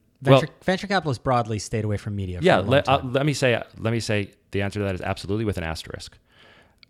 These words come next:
Speaker 1: Uh, we were the first venture investor in the Skimm, and we were the only venture investor at the Skimm at the time because our colleagues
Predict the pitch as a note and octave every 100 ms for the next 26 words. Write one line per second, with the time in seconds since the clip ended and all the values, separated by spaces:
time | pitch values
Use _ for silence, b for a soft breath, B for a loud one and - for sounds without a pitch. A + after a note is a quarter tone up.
0 | - G#2+ G2 F#2+ - A2+ C3+ C#3 C3 A2+
1 | G#2+ - F2 F#2+ F#2 F#2+ E2+ E2 - D#2+
2 | E2 D#2+ _ F2 D#2+ D#2+ D#2+ D#2+ D2+ D2
3 | E2+ - - B1+ C2+ E2+ E2+ F2+ F2 F2
4 | E2 - D3+ C3+ E2+ E2 E2+ D#2 - D#2
5 | D#2+ - E2 D2+ D2+ D#2 D2 D#2 D#2 E2
6 | D#2+ D#2 D#2 - E2 D#2+ D#2+ - F#2+ F#2
7 | F2+ F2+ F2 F2 D#2+ - -